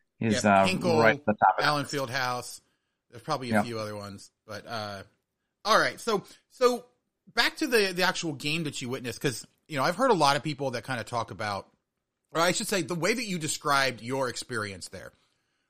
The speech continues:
Speaker 2: Um, I'm gonna be honest, I was a little bit surprised just because, probably because I remember the, you know, not too re-, or not too, uh, distant past where there was, you know, it was hard to get people to come to games. It was really hard to have a really good environment that half the time,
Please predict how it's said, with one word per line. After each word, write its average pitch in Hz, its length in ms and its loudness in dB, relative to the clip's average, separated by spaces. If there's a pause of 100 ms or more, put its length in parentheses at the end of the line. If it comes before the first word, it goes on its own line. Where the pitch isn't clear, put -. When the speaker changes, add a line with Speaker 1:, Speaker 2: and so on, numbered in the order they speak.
(160)
Speaker 2:
Um, 117 360 -2 (300)
I'm 170 60 -6
gonna 196 120 2
be 160 100 4
honest, 156 280 6
I 151 60 0
was 147 120 -4
a 147 40 -2
little 180 260 2
bit 160 180 -2
surprised 139 460 0
just 107 120 -12
because, 127 300 -6
probably 151 260 0
because 127 260 -6
I 120 100 0
remember 123 560 -4
the, 110 480 -8 (600)
you 113 120 -14
know, 98 200 -12
not 127 320 0
too 113 380 -8
re-, 113 240 -8 (120)
or 123 120 -4
not 120 300 -2
too, 120 380 -6
uh, 107 360 -8 (300)
distant 127 360 -10
past 123 440 -4
where 113 200 -6
there 113 220 -6
was, 110 460 -8 (480)
you 101 100 -16
know, 98 100 -10
it 104 100 -10
was 101 120 -14
hard 127 240 -2
to 113 60 -6
get 107 120 -8
people 104 200 -8
to 95 40 -12
come 92 180 -10
to 95 60 -16
games. 143 520 -4
It - 80 -14
was 107 200 -14
really 110 460 -8
hard 113 280 -4
to - 40 -12
have 113 240 -6
a 104 80 -8
really 104 280 -8
good 101 160 -8
environment 113 580 -6
that 101 100 -14
half 113 260 -2
the 117 60 -10
time, 110 460 -6